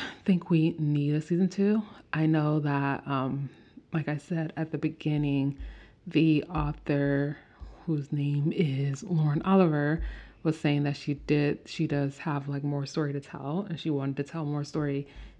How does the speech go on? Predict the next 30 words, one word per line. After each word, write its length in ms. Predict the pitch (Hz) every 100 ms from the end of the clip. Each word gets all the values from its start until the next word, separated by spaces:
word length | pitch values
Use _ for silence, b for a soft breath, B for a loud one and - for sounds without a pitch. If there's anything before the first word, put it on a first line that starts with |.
| -
in 120 | 160
the 80 | 151
book 180 | 143 147
form, 540 | - 156 151 160 170 B B 170
but 380 | 156 147 - -
didn't 240 | 143 143 135
get 100 | 139
the 80 |
opportunity. 640 | 131 143 147 165 151 151 170
So 180 | 170 147
she 200 | 160 147
definitely 420 | 143 143 147 147
w-, 200 | 147 - -
wants 240 | 175 170
to 60 | 165
tell 440 | - 165 151 151 - B B B B -
more 340 | 156 147 147
in 200 | - 147
a 60 | 143
T 160 | 156
V 120 | 151
form. 360 | 151 190 196 202
I, 220 | 160 196 180
I 120 | 156
just 220 | 202 220
guess 160 | 220 208
the 80 | 170
thing, 320 | - 160 -
I, 200 | 180 160 - - B B _ _ - B B B B _ _ _ _ _ - 175
I 200 | 160